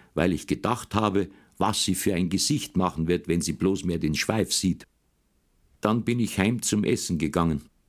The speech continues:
Anna ist schon an der Tür gestanden und hat gesagt, dass ich allein essen muss in meinem Zimmer und dass ich morgen in die Schule gehen muss.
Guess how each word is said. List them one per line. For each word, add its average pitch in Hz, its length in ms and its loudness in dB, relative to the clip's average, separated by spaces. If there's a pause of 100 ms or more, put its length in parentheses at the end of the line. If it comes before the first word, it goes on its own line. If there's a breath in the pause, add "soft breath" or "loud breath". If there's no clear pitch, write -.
(360)
Anna 117 280 0
ist 92 160 -2
schon 98 260 0
an 85 120 0
der - 160 -2
Tür 123 160 0
gestanden 113 480 -2
und 87 140 0
hat 82 180 0
gesagt, 98 460 -2
dass 85 140 -2
ich 90 180 -2
allein 92 320 2
essen 85 340 0
muss 92 200 0
in 82 140 0
meinem 82 300 2
Zimmer 107 360 0 (280 loud breath)
und 92 160 -2
dass 104 140 2
ich 92 120 -2
morgen 104 320 2
in 92 160 2
die 92 100 0
Schule 117 340 2
gehen 90 300 0
muss. 90 300 -2